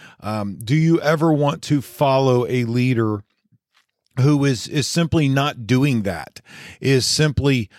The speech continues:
uh, mousy and they don't know where they're going to be going and you're not really sure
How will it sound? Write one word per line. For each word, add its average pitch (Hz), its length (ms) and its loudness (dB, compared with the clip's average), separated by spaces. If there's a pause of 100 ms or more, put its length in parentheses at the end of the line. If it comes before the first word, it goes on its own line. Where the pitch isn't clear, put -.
(160)
uh, 117 240 -2
mousy 123 800 0
and 110 100 -4
they 110 120 -2
don't 123 240 -2
know 120 100 0
where 120 300 2
they're 120 160 2
going 123 280 0
to 113 120 -2
be 110 140 -4
going 107 680 0
and 107 160 -4
you're 123 160 2
not 127 340 0
really 135 380 0
sure 123 560 0